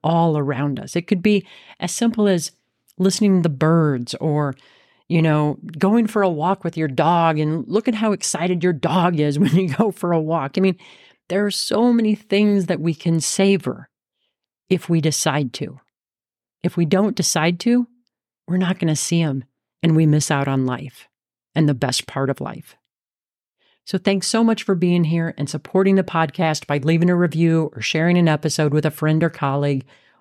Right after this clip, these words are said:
or subs-, uh, subscribing to it. You are the reason, those actions that you take, that is why we've reached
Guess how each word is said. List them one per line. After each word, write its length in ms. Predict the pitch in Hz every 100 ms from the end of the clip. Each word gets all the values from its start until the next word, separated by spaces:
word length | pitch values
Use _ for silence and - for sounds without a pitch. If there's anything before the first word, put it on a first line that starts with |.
| -
or 140 | 156
subs-, 340 | - 160 - 135 -
uh, 140 | 143
subscribing 600 | 135 143 - 151 135 127
to 120 | 135
it. 180 | - - _ _ _ _ _ _ _ _ -
You 320 | 151 180 220
are 100 | 262
the 120 | 233
reason, 400 | 208 208 147 139
those 280 | 165 196 233
actions 440 | 220 220 - 147
that 200 | 165 156
you 100 | 180
take, 460 | 170 190 127 135 _ _ _ _ _
that 260 | 147 165 180
is 160 | 214 208
why 320 | 165 156 147
we've 380 | 147 165 196 196
reached 480 | 180 139 127 -